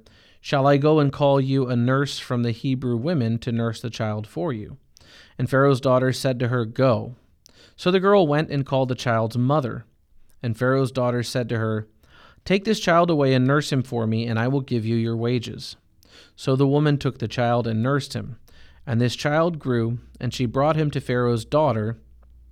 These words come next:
and he became her son. And she named him Moses, for she said, "Because I drew him out of the water."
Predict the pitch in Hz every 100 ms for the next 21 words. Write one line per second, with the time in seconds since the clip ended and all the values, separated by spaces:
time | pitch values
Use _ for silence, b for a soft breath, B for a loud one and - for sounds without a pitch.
0 | - 131 123 170 180 - 139 135 123 117
1 | - 185 127 - - - b b b b
2 | 120 - 123 117 131 131 143 127 135 143
3 | - - - - b b b b - 120
4 | 107 123 113 - 127 117 120 - _ _
5 | _ - 117 - 127 123 120 110 117 127
6 | 127 127 - 113 110 113 123 110 107 113
7 | 113 110 101 -